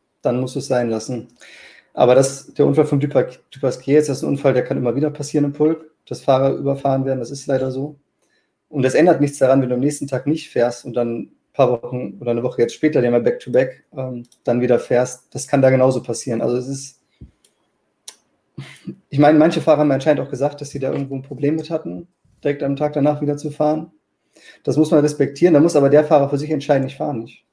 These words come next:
Du kannst nicht jedem auferlegen, die Leute, die sagen, „Ja, ich fahre weiter, ich,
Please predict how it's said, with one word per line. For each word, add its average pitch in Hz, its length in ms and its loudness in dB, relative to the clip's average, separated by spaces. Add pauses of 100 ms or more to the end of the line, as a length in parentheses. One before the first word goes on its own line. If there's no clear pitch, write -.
(160)
Du - 80 -20
kannst 143 200 0
nicht 135 100 -2
jedem 143 160 4
auferlegen, 139 600 2
die 143 200 -4
Leute, 139 260 -2
die 135 80 -4
sagen, 131 240 0
„Ja, 135 220 -2
ich - 120 -14 (300)
fahre 127 200 0
weiter, 147 340 -2
ich, - 260 -16